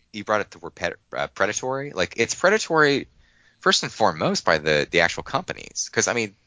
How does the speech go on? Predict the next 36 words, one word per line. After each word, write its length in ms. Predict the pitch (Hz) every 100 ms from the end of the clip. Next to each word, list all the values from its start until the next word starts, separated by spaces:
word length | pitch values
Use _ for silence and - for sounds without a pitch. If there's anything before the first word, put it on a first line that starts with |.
| _ _ _ - - - -
there's 240 | 139 151
so 200 | - 165
many 140 | 165
stories 360 | 156 160 170 151
out 140 | 82
there 220 | - 64 58
of 420 | - 80 76 76
them 280 | 85 82 71 85
not 280 | 71 71 -
treating 240 | 90 85
their 100 | 80
workers 420 | 73 73 69 -
right, 320 | 67 64 62 _ _ _ _ _ _
uh, 240 | 71 65 69
working 300 | 80 - 85
the 80 | 78
programmers 760 | - 76 76 73 69 69 69
until 280 | 69 73 67
they're, 260 | 65 62 53
you 60 | 67
know, 80 |
basically, 360 | 64 64 - 65
like, 220 | 58 - - _ _ _ _ _ _ _ - -
yeah, 180 | - 113
I've 180 | 113
heard 160 | 143 117
so 160 | - 101
many 160 | 101
stories 340 | - 85 80 69
about 260 | 67 60
toxic 440 | - 67 - 82 69
environments 480 | 60 55 57 55
at 80 | 62
these 180 | 64 60
game 360 | 64 50 50 50 _ _
companies, 680 | 73 58 _ 55 53 -